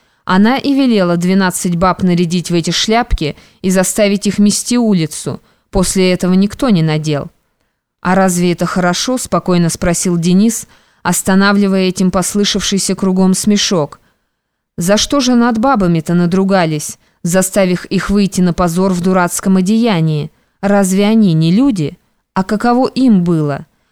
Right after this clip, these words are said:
А чем они виноваты? Нет, так нехорошо. А тут только сами отвечают те, что носят фижмы. И никогда государь сам обедню служить не собирался.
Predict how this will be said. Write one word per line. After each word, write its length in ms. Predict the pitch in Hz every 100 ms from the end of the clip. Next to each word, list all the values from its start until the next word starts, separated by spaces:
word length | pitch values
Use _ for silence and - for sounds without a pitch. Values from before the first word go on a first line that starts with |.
| _
А 120 | -
чем 300 | 180 - 277 -
они 300 | 202 180 190
виноваты? 720 | 220 220 208 202 196 - 180 - _
Нет, 440 | 202 208 226 - -
так 220 | 185 175
нехорошо. 720 | 190 175 190 190 - 226 214 214 _ _ _ _ _
А 140 | 190 190
тут 240 | 277 277
только 300 | 277 262 269
сами 360 | - 285 233 175
отвечают 640 | - 175 - 180 165 -
те, 180 | - 240
что 240 | - 208
носят 360 | 175 180 - 190
фижмы. 560 | - 254 202 160 139 160 _ _ _ _ _
И 120 | 214
никогда 520 | 240 262 285 247 214
государь 500 | 185 175 - 175 175
сам 420 | 165 - 233 247 254 _ _
обедню 460 | - 175 196 214 226
служить 440 | - 220 202 214
не 100 | 220
собирался. 880 | 208 240 214 247 202 147 - - 127